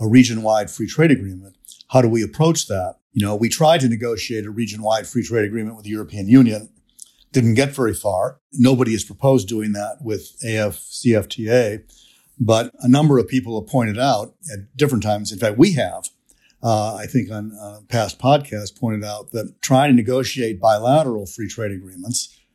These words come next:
with African countries, which is what the Trump administration started to do, uh, kind of runs at cross purposes with the A F C F T A, where countries in the, on the continent are making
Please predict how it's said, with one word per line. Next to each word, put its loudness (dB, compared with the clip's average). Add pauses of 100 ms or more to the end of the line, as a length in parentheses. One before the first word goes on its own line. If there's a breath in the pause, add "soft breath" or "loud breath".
(200)
with 0
African -4
countries, -10
which -8
is -14
what 0
the -20
Trump 0
administration -8 (260)
started 2
to -8
do, -12 (640 loud breath)
uh, -2 (200)
kind 4
of 0
runs 0
at -10
cross 0
purposes -8
with -8 (440)
the 4
A -2
F -4
C -2
F -4
T -8
A, 0 (440 soft breath)
where 0
countries -2
in 4
the, -2
on -2
the -4
continent -2
are -10
making -10